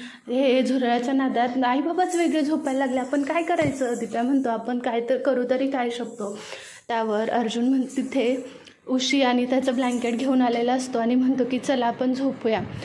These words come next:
अमोल डायरेक्ट म्हणतो की, "बाबा, मग तुम्ही आणि मा आणि बाबा आज एकत्र नाही झोपणार का हो?"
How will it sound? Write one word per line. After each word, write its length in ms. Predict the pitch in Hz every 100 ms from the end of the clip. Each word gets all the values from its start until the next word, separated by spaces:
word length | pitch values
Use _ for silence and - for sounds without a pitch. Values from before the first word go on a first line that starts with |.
| - - -
अमोल 400 | 254 262 240 226
डायरेक्ट 360 | 277 247 247
म्हणतो 260 | 294 294 262
की, 180 | - 285 277 - - -
"बाबा, 280 | 339 320 302
मग 200 | 311 320
तुम्ही 180 | 330 311
आणि 200 | 311 302
मा 140 | 311
आणि 240 | 294 285
बाबा 280 | 285 285 277
आज 180 | 277 277
एकत्र 360 | 269 285 277 277
नाही 220 | 277 269
झोपणार 440 | 269 254 254 233
का 140 | 233 214
हो?" 180 | 196